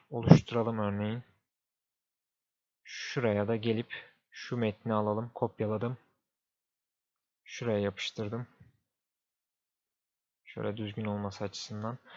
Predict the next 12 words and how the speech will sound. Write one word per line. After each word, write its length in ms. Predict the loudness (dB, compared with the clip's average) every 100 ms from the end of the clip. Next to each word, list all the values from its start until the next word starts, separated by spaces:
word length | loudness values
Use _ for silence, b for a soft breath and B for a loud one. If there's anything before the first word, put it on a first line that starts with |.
| B B
Şu 120 | 0
ortada 340 | 0 2 0
H 200 | 2 4
R 160 | 4 6
var 140 | 4
gördüğünüz 460 | 2 -2 -2 -4 -6
gibi 140 | -6
kaydettim. 680 | -2 2 2 0 -4 -8 -8 B B B B B -6
Ee, 560 | -2 0 2 2 0 -4 -12 -20 _ _ _
şuraya 360 | -10 0 2 4
geldim, 440 | 4 2 2 -2
yeniledim. 520 | 0 0 0 0 -2